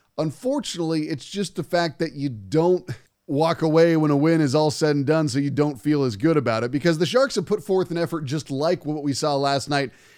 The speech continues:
and a lot of the last twelve games that we've seen pay off with wins earlier and at different points of the year. The Sharks can play,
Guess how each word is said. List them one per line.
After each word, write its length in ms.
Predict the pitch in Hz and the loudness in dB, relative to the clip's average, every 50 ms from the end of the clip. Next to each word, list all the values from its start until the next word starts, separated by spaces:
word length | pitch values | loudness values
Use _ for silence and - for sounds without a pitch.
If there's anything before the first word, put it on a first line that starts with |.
| _ _ _ | _ _ _
and 120 | - 147 160 | -2 0 2
a 40 | |
lot 460 | 156 151 139 147 165 180 175 - - - | 2 2 2 2 2 2 2 -2 -4 -6
of 420 | - 151 151 147 143 139 135 117 | -4 0 0 2 2 2 2 0
the 60 | 117 131 | 0 0
last 300 | 135 139 139 135 120 - | 0 0 0 0 -4 -6
twelve 320 | - - 151 143 131 104 | -4 0 0 0 0 0
games 300 | 104 135 139 147 151 127 | -2 -2 -2 -2 -2 -4
that 40 | 143 | -4
we've 220 | 143 151 143 113 | -2 -4 -4 -2
seen 240 | - 151 156 156 151 | -2 -2 0 0 0
pay 180 | - 156 147 156 | 0 0 2 2
off 220 | 151 151 143 123 | 2 0 0 0
with 140 | 143 143 117 | -2 -4 -2
wins 480 | 123 143 180 196 190 180 175 - - _ _ _ _ _ _ _ - | 0 2 4 4 4 2 0 -2 -8 _ _ _ _ _ _ _ -4
earlier 540 | 160 175 180 185 180 180 180 180 180 185 | -2 0 2 2 4 4 4 4 4 2
and 100 | 175 165 | 2 2
at 120 | 160 160 135 | 0 0 -2
different 300 | 160 160 165 170 160 117 | -2 -2 -2 -2 -4 -2
points 360 | 117 151 165 160 147 - - | -2 0 0 0 0 -4 -6
of 300 | - - 156 156 135 120 | -6 -2 -2 -2 -2 0
the 100 | 135 147 | -2 0
year. 280 | 160 180 180 156 131 - | 0 0 0 -2 -2 -4
The 80 | - - | -8 -8
Sharks 380 | - - 143 151 151 127 - | -4 -2 0 0 0 -2 -6
can 220 | - - 160 165 156 | -10 -8 -8 -8 -6
play, 360 | - 139 143 139 139 143 | -4 -2 0 0 0 -2